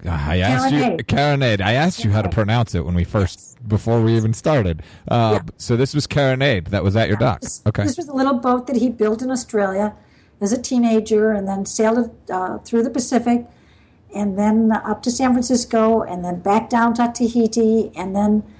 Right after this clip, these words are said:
Speaker 2: never telling a soul. Uh, he and his two, uh, very young crew, Des Kearns and Bob Nance, um, they left from Tahiti and sailed around Cape Horn in that little thirty-foot boat,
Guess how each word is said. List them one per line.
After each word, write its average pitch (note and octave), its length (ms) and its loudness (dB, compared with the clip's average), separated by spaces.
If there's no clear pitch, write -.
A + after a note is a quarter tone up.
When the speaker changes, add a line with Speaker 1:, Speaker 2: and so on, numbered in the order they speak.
Speaker 2:
never G#3 240 2
telling A3 360 2
a - 80 -10
soul. A#3 880 0
Uh, F#3+ 300 -4
he A#3 280 4
and A3 100 4
his G#3 140 2
two, A3+ 460 2
uh, F3 140 -6
very A3+ 400 4
young F#3+ 520 0
crew, B3 500 2
Des D4 300 0
Kearns G#3 500 0
and F3 420 -6
Bob F3+ 260 4
Nance, G3+ 520 0
um, G3+ 580 -2
they A3+ 160 2
left A3+ 260 0
from A#3 160 0
Tahiti A#3 540 2
and A3 220 2
sailed A#3 280 2
around A#3+ 280 2
Cape B3+ 220 -2
Horn C#4+ 280 0
in F#3+ 80 2
that E3+ 160 -2
little E3+ 160 -4
thirty-foot F3 460 -2
boat, G3 280 0